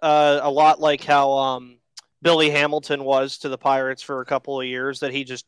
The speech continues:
tortured this franchise for whatever reason. Uh, also, don't ever forget, uh, there's a lot of guys in this division that used to torture both of our teams. Like, Ryan Braun was one of those guys that outside of the division, he was terrible. <laughs> Inside the division, he was Barry Bonds two point oh.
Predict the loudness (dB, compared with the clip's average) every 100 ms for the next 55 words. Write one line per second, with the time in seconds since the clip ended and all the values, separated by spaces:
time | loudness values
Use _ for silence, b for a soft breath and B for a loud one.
0 | -18 -4 -4 -4 -8 -10 -12 -12 -6 -6
1 | -6 -4 -2 -2 -6 -10 -8 -4 -4 -6
2 | -10 -10 -8 -8 -10 b b b 4 8
3 | 8 6 2 0 0 0 0 0 -2 -6
4 | 0 0 0 2 2 2 -4 -2 2 2
5 | 2 2 2 2 -4 -10 -8 -6 -4 -6
6 | -6 -8 -10 -12 -16 -10 -10 -8 -8 -6
7 | -4 -4 -4 -6 -6 -8 -14 -14 -12 -10
8 | -4 -2 0 -2 0 2 2 2 -2 _
9 | _ _ -4 -2 0 0 -2 0 2 2
10 | 2 2 0 0 b b 2 2 4 4
11 | 6 4 2 2 2 2 -2 -6 -4 -2
12 | -2 2 4 4 2 -2 -12 _ -2 0
13 | 2 4 4 4 0 2 2 2 -2 -4
14 | -4 -4 2 2 4 2 2 0 -2 -6
15 | -8 -4 -2 2 2 0